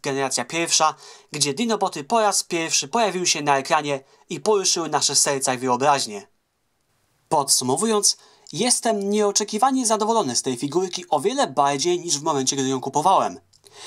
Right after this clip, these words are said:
Jako fan klasycznych dinobotów mam własne wyobrażenie względem moich wymarzonych, zmodernizowanych zabawek dla tych postaci.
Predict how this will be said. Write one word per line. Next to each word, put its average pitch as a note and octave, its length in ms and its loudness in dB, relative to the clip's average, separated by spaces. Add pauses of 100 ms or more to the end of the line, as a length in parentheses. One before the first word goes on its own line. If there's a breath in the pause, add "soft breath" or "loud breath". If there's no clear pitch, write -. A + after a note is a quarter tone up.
(160 loud breath)
Jako A3+ 200 0
fan C#4 240 2
klasycznych D#3+ 640 -2
dinobotów C3+ 580 -2 (240 loud breath)
mam A#3+ 240 2
własne D3+ 520 0
wyobrażenie D3 720 0
względem D3 640 -2
moich D3 320 0
wymarzonych, D3 640 0
zmodernizowanych C3 880 0
zabawek B2 400 0
dla B2 140 0
tych - 180 -12
postaci. C#3+ 580 0